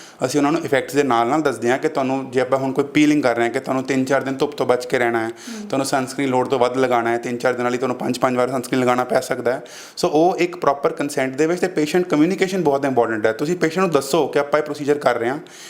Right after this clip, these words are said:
Speaker 1: ਇਹਦੇ ਇਹ ਕੰਪਲਿਕੇਸ਼ਨ ਹੋ ਸਕਦੀਆਂ ਨੇ, ਇਹ ਸਾਈਡ ਇਫੈਕਟ ਹੋ ਸਕਦੀਆਂ, but ਅਸੀਂ ਇਹ ਟਰਾਈ ਕਰਾਂਗੇ with our skill ਕਿ ਇਹ ਦੋਨੋਂ ਚੀਜ਼ਾਂ ਮਿਨੀਮਮ ਹੋਣ ਤੇ ਤੁਹਾਨੂੰ ਇਫੈਕਟ ਵੱਧ ਤੋਂ ਵੱਧ ਮਿਲੇ।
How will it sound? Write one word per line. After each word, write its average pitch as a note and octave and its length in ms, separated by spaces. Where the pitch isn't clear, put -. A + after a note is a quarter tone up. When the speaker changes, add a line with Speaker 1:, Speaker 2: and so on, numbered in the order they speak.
Speaker 1:
ਇਹਦੇ D3 220
ਇਹ C#3+ 120
ਕੰਪਲਿਕੇਸ਼ਨ C3 600
ਹੋ D3 100
ਸਕਦੀਆਂ C#3+ 340
ਨੇ, D#3 120
ਇਹ C#3 120
ਸਾਈਡ B2 260
ਇਫੈਕਟ D3 220
ਹੋ D3 60
ਸਕਦੀਆਂ, D3 380
but E3+ 240
ਅਸੀਂ D#3+ 180
ਇਹ D#3+ 40
ਟਰਾਈ C3 240
ਕਰਾਂਗੇ C3+ 320
with D3 120
our B2+ 220
skill D3 400
ਕਿ D3+ 80
ਇਹ D3 200
ਦੋਨੋਂ D#3 160
ਚੀਜ਼ਾਂ D3+ 240
ਮਿਨੀਮਮ B2+ 360
ਹੋਣ D#3+ 180
ਤੇ E3 60
ਤੁਹਾਨੂੰ E3 200
ਇਫੈਕਟ D3 220
ਵੱਧ A#2+ 100
ਤੋਂ B2 140
ਵੱਧ A#2 140
ਮਿਲੇ। E3 220